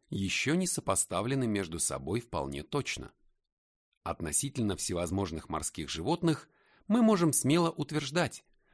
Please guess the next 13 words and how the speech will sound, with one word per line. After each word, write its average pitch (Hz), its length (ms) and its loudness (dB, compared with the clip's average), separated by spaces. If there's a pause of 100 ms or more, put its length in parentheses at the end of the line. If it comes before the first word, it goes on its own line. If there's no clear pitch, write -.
что - 240 -2
здесь 110 320 0
в - 60 -4
широких 110 500 -2
размерах 127 580 0
имели 110 320 2
место 90 360 -2
переселения, 131 880 -2 (380)
вызывавшиеся 143 840 0
климатическими 127 880 0
и - 140 -6
другими 85 540 -4
изменениями. 110 760 -2